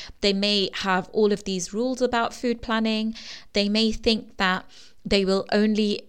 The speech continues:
get success when they do it perfectly. So all of these things may be coming up for you as well. And these are the things that we are going to talk about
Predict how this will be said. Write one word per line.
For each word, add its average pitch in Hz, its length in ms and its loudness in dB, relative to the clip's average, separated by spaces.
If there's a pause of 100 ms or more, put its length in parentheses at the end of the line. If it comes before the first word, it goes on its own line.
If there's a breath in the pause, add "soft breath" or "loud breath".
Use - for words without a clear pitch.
get 202 240 2
success - 680 -2
when 190 160 -2
they 180 120 0
do 196 200 0
it - 220 -4
perfectly. 240 840 -4 (300 loud breath)
So - 140 -6
all 269 280 0
of 330 120 -8
these 277 260 -4
things 240 360 -2
may 202 160 0
be 208 120 -2
coming 208 260 -6
up - 120 -10
for - 80 -10
you 180 140 -6
as - 120 -6
well. - 240 -6 (320 loud breath)
And 208 140 -2
these 294 260 -2
are 294 40 -8
the 277 100 -4
things 247 240 -2
that - 140 -6
we 208 120 2
are 190 140 0
going 190 320 -2
to - 140 -4
talk 269 260 -4
about 185 280 -2